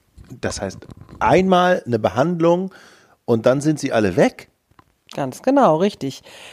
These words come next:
Speaker 2: Das Ekzem, was die Krätzmilbe hinterlässt, das dauert noch so ein bisschen an. Das ist ja die Reaktion unserer Haut.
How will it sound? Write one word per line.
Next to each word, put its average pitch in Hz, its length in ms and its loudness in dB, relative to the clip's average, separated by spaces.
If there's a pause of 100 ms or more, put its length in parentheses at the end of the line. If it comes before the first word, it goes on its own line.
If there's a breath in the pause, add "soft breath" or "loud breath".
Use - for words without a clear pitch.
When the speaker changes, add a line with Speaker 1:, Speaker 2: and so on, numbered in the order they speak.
(100)
Speaker 2:
Das 165 180 -2
Ekzem, 277 600 2
was 160 160 -2
die 151 100 -8
Krätzmilbe 143 560 -4
hinterlässt, 135 640 -6
das 170 140 -6
dauert 262 260 4
noch 247 160 -2
so 240 80 -4
ein 226 80 -4
bisschen 226 340 -4
an. 139 320 -4 (760 soft breath)
Das 160 160 -2
ist 185 120 -6
ja 214 60 0
die 196 120 2
Reaktion 190 480 0
unserer 180 320 0
Haut. 135 380 0